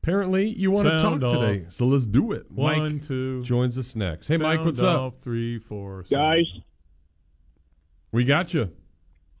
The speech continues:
Speaker 3: Uh, what's the, uh, final score of the second game of the, uh, day-night doubleheader?
Speaker 1: Um,
Speaker 2: Six to three,
Speaker 3: Florida and
Speaker 2: right?
Speaker 3: Alabama.
Speaker 1: Yes, six to three. I was
Speaker 2: Yeah.
Speaker 1: gonna give him, like,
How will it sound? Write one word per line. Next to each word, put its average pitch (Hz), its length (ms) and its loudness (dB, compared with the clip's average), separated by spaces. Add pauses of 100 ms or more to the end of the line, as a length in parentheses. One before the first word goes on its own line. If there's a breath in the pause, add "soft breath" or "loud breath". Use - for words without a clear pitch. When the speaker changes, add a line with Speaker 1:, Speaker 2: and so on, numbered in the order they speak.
(180)
Speaker 3:
Uh, 156 280 2 (160)
what's 254 280 0
the, 220 240 4
uh, 156 100 -2
final 185 260 0
score 170 360 2
of 147 180 -2
the 143 240 4
second 143 300 4
game 139 240 4
of 131 80 4
the, 120 220 6
uh, 113 100 0
day-night 123 460 2
doubleheader? 113 680 2 (1500)
Speaker 1:
Um, 117 560 0
Speaker 2:
Six - 40 -2
to 135 400 -2
three, 131 260 -6
Speaker 3:
Florida 120 280 2
and 117 100 -2
Speaker 2:
right? 117 40 4
Speaker 3:
Alabama. 98 540 0 (100)
Speaker 1:
Yes, 101 680 -6
six - 260 -10
to 123 80 -10
three. - 260 -12 (580)
I 101 60 -4
was 101 120 -2
Speaker 2:
Yeah. 110 40 -4
Speaker 1:
gonna 117 140 0
give 101 220 -4
him, 92 140 -4
like, 87 260 -8